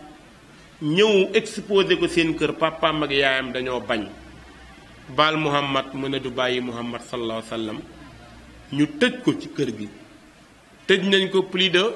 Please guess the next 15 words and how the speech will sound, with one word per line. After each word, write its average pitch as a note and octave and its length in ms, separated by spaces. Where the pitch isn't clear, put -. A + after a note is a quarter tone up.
vingt-neuf A3+ 680
jours, F3+ 260
duñ E3 220
ko F#3 160
jox F3 120
lekk, E3 280
duñ D#3 180
ko D#3 160
jox D3+ 140
naan. C#3+ 320
Ba D#3+ 100
lenn A3 440
ci G#3 100
saxaaba F3+ 540
yi, D3+ 240